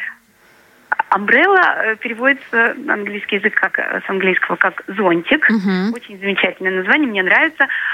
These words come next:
Speaker 1: У них была первая песня «Амбрелла» в, в перепевке группе, группы The Baseables. Кавер это мы пели. Вот. И отсюда я говорю: «А давайте, ребят, вот «Зонтик», такое замечательное
Speaker 2: Мгм.
Speaker 1: название для вас четверых, вы
Speaker 2: Мгм.
Speaker 1: все вроде бы как под зонтиком,
Speaker 2: Под
Speaker 1: под
Speaker 2: одним
Speaker 1: одним».
Speaker 2: зонтиком.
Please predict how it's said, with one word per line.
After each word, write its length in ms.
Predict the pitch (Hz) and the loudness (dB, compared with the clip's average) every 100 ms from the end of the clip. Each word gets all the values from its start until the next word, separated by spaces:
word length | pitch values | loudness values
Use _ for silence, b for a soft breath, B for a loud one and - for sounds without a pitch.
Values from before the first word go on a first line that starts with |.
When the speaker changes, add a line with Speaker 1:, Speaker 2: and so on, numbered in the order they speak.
| B | B
Speaker 1:
У 80 | 220 | 2
них 160 | 269 226 | 2 4
была 160 | 233 | 2
первая 320 | 226 240 226 226 | 2 -2 -2 0
песня 400 | 311 359 254 - | 0 0 -2 -2
«Амбрелла» 600 | 214 208 226 214 180 180 - | -2 0 4 4 2 -4 -6
в, 180 | 185 185 | -4 -4
в 80 | 175 | -2
перепевке 840 | 220 220 220 269 269 - 226 208 196 | 0 0 2 0 0 0 2 4 2
группе, 480 | 202 226 - 202 - | -2 -6 -2 -2 0
группы 640 | 202 247 214 - 202 185 - | 0 0 0 2 4 4 0
The 180 | 185 | -2
Baseables. 560 | 185 180 - 190 294 403 - - B B B | 2 0 0 2 4 2 -2 -6 B B B
Кавер 360 | 240 240 226 220 | 2 2 0 -2
это 200 | 220 220 | -4 -6
мы 100 | 226 | -8
пели. 400 | 226 220 202 202 B B B B - | -2 0 0 -2 B B B B -6
Вот. 440 | 196 208 202 185 - | 0 4 4 2 -2
И 100 | - | 0
отсюда 440 | 226 226 - 392 277 | 0 0 -10 -4 -2
я 100 | 226 | 0
говорю: 200 | 226 233 | 0 -2
«А 20 | |
давайте, 320 | 214 392 - | 0 -2 0
ребят, 340 | 427 285 233 202 | 0 2 0 -2
вот 120 | 208 - 226 | -14 -12 -6
«Зонтик», 500 | 220 302 220 - - | 2 2 2 -2 -2
такое 240 | - 262 | -2 -2
замечательное 460 | 254 240 208 208 277 | 0 0 0 -4 -8
Speaker 2:
Мгм. 100 | 269 | -10
Speaker 1:
название 480 | 220 220 202 190 | -2 2 2 0
для 160 | 180 208 | -2 0
вас 140 | 214 208 | 0 -2
четверых, 500 | 202 - 233 330 - | -8 0 2 2 0
вы 140 | 240 | -2
Speaker 2:
Мгм. 180 | 226 247 | 0 -2
Speaker 1:
все 100 | 247 | -6
вроде 280 | 240 214 196 | -8 -10 -4
бы 100 | 180 | -4
как 180 | - 214 | -2 -2
под 180 | 233 214 | -4 -4
зонтиком, 500 | 196 175 175 - 180 | -6 -6 -6 -8 -6
Speaker 2:
Под 120 | 202 | -2
Speaker 1:
под 20 | 208 | 0
Speaker 2:
одним 220 | 208 240 | 0 -2
Speaker 1:
одним». 20 | 220 | 0
Speaker 2:
зонтиком. 460 | 190 180 - - | -2 -4 -8 -18